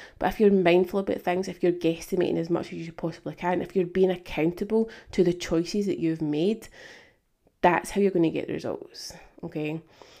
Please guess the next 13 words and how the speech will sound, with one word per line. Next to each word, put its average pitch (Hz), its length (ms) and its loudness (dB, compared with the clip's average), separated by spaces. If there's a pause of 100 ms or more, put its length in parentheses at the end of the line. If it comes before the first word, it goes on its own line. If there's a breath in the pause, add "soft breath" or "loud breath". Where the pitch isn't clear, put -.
So 170 420 6 (320)
it's, - 260 -4 (120)
like, - 220 -2
tracking 180 360 -2
is 180 120 0
not 175 140 -2
the 160 60 -6
be 160 220 -2
all 156 140 0
and 143 100 -2
end 143 220 -4
all, 214 480 -2
um, 151 400 -4